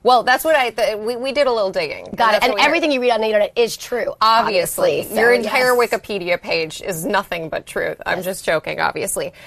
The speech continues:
Speaker 1: So what did that do in terms of shaping the things that you wanted to do? You know, a lot of kids, you'll, or pe-, you'll ask people, "What did you want to be when you were an adult?" Did you want to be an actor? Was that your idea at
Speaker 2: No,
Speaker 1: the
Speaker 2: I wanted
Speaker 1: time?
Speaker 2: to be Diane Sawyer.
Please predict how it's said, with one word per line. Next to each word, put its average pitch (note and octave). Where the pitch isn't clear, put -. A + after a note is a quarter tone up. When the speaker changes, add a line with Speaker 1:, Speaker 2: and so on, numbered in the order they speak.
Speaker 1:
So A#3+
what A#3+
did G4
that E4
do A3+
in A3
terms C4
of D#4
shaping F#3+
the F3+
things F3
that F3+
you F3
wanted D#3
to E3
do? F3
You D3+
know, E3
a -
lot E3
of F3+
kids, D3+
you'll, D3+
or E3+
pe-, E3+
you'll D3+
ask -
people, E3
"What D#3
did D#3
you D#3
want D3+
to D#3+
be -
when F3
you -
were -
an E3
adult?" D#3+
Did F#3+
you G#3+
want F3
to F#3+
be F#3
an F3+
actor? E3
Was A#3
that F3+
your F#3
idea E3
at C4+
Speaker 2:
No, C#4+
Speaker 1:
the C4
Speaker 2:
I B3
wanted A3+
Speaker 1:
time? A3
Speaker 2:
to G#3
be G#3+
Diane F#3+
Sawyer. -